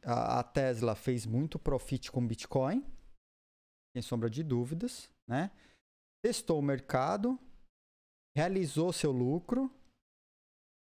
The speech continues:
e pra conseguir os créditos de energia sustentável, o Elon Musk tem que mudar o discurso, né? Porque quem tá lá,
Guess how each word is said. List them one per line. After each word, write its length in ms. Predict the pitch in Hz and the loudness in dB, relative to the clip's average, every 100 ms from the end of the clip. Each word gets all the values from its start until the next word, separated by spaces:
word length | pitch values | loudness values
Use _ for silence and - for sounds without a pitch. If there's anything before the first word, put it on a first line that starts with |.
| _ - | _ -2
e 340 | 202 208 - _ _ _ _ | 0 0 -4 _ _ _ _
pra 200 | - 214 | 0 0
conseguir 380 | 247 254 - 180 | 0 -2 0 0
os 120 | 180 | -2
créditos 800 | - 147 135 120 - 113 - - _ _ _ - | 0 0 0 -2 -6 -8 -8 -16 _ _ _ -2
de 40 | |
energia 320 | 127 123 117 | 0 0 0
sustentável, 1000 | 123 135 - 123 - 143 196 160 117 101 - - _ _ _ | -2 -4 -2 -2 0 0 2 0 0 -2 -8 -20 _ _ _
o 60 | 208 | -2
Elon 160 | 202 214 | 0 2
Musk 300 | 165 - - | 0 -2 -8
tem 160 | - 170 | -6 -6
que 140 | - | -4
mudar 540 | 190 196 156 143 160 - _ _ _ _ - | -4 -2 0 0 -2 -8 _ _ _ _ -6
o 320 | 151 180 175 | -4 -4 -4
discurso, 800 | 170 196 - 151 165 - 247 277 - _ _ _ _ _ _ _ _ _ 139 | -6 -10 -4 -4 -4 -4 -4 -4 -10 _ _ _ _ _ _ _ _ _ -2
né? 200 | 185 226 - | 0 -2 -4
Porque 500 | 120 - 131 120 117 - | -4 0 0 0 -2 -2
quem 180 | 127 123 | -2 2
tá 180 | 131 | 2
lá, 400 | 117 113 107 95 | 2 2 2 -2